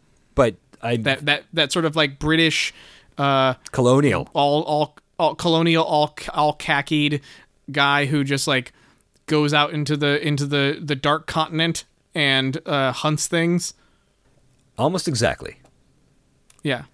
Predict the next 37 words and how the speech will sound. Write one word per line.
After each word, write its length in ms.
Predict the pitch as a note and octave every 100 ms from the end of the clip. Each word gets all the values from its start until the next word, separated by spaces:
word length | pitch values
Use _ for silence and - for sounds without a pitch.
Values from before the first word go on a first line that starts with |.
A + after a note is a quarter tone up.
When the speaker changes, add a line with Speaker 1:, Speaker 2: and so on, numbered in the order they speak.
| _ _
Speaker 1:
The 220 | - G2 A2
term 320 | F#3+ F3 F3
Great 240 | C3 C#3+
White 220 | C3+ D3
Hunter 440 | C#3 G#2+ G#2+ G#2 -
emphasizes 640 | A#2+ B2 C#3 D3 C3 C3 B2+
the 100 | G#2+
racial 400 | G#2+ A#2 D3+ C3
and 100 | G#2
colonial 540 | A2+ G#2+ A#2 C#3 C3+
aspects 460 | G2+ F#2 - F#2+ G2
of 80 |
the 80 | F#2+
profession 500 | - F#2+ G#2 F#2 G2+
as 140 | F#2 G2+
well 320 | G#2 B2+ F#2+
as 160 | F2+
its 100 | F#2+
colorful 380 | - A2 F#2 F2
aspects. 540 | F#2+ G2+ - - - - - - -
Depending 420 | - C#3+ C3 A#2
on 120 | A2 G2+
the 100 | G#2+
author 320 | A2 - G2+
and 180 | G2 G2+
intention, 520 | F2+ - C#3 B2 F2+
the 80 | F2+
term 240 | - A#2
can 120 | -
be 80 | G2+
used 380 | F#2+ G2 G2 -
straightforwardly 1000 | - - C#3+ A#2+ - C#3 C3 A2 F#2+ A2
in 200 | - C3
parody 400 | C3 G2 F2 G2
or 160 | F2+ F2+
as 140 | F#2
criticism. 560 | - F#2+ E2 D#2 B1+